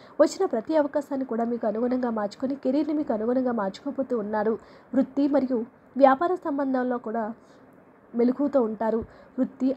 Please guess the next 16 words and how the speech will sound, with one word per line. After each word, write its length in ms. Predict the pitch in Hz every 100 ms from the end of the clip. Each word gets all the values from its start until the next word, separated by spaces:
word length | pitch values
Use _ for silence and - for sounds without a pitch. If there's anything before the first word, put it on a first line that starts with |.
| -
ఆరోగ్యం, 440 | 233 233 220 277
ప్రేమ 320 | 262 240 262
మొదలైన 340 | 320 311 269 262
రంగాల్లో 380 | 226 214 240 254
ఎన్నో 260 | 233 226 262
ఫలవంతంగా 760 | 247 220 269 269 262 269 254
ఉండబోతూ 520 | 240 214 220 240 247
ఉన్నాయి. 400 | 220 220 220 233 - - - - -
ప్రతి 260 | 302 359
పనులను 440 | 359 247 269 294 277
కూడా 340 | 247 240 226 - - - - -
విధేయత 340 | 254 302 320
చూపి 440 | 320 233 220 262 294 -
ముందుకు 400 | 247 254 277 233
అడుగు 280 | 226 240 277
వేస్తారు. 480 | 247 202 - 220